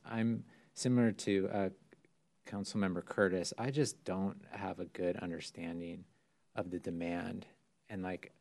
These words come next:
what different choices we make, how that impacts, uh, event organizers. Um,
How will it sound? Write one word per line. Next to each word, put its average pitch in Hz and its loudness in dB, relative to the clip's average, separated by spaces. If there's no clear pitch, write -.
what 101 2
different 98 -4
choices 95 -2
we 101 0
make, 92 0
how 107 0
that 107 2
impacts, 95 -2
uh, 95 -10
event 98 -10
organizers. 90 0
Um, 87 -6